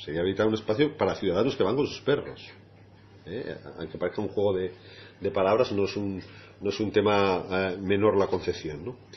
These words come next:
Y, y esto, desde Izquierda Unida, lo, lo planteamos, eh, porque primero creemos que podemos prestar un gran servicio a muchos ciudadanos de Gijón. En Gijón están censados veintitrés mil perros. Eso quiere decir que casi un cuarto de la población de Gijón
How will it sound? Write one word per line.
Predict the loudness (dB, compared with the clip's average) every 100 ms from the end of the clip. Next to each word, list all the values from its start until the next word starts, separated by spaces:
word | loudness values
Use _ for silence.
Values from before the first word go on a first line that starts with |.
| -10 -8 -10 -10 0
Y, | 2 2 2
y | 2
esto, | 2 0 4 6 6
desde | 2 2
Izquierda | 2 4 6
Unida, | 8 10
lo, | 10 10
lo | 8 4 4
planteamos, | 2 2 2 4 2 0 -4 -10 -2
eh, | -2 -2 -2
porque | -2 -2
primero | 2 4 4
creemos | 4 2 2
que | 2 0
podemos | -2 -6 -2 -2
prestar | 0 -2 0 0
un | 2
gran | 0 0
servicio | -2 -2 -2 0
a | 0
muchos | 0 -2
ciudadanos | 2 2 0 -6
de |
Gijón. | -12 -14 -14 -18 -20 -20 -20 -20 -20 -10
En | -8
Gijón | -4 0 0
están | 2 0
censados | 2 0 0 -2 -2
veintitrés | -2 -2 -2 -2 -2
mil | -4 -4
perros. | -6 -6 -16 -20 -20 -20 -20 -20 -20 -20 -20 -20 -20 -20 -20 -20 -18 -10
Eso | -6 -4
quiere | 2 4 4
decir | 2 0
que | 0
casi | 2 0 0
un | 2
cuarto | 2 2 2
de | 2
la | 2
población | 2 0 0 -2
de | -4
Gijón | -6 -4 -2 -2 -6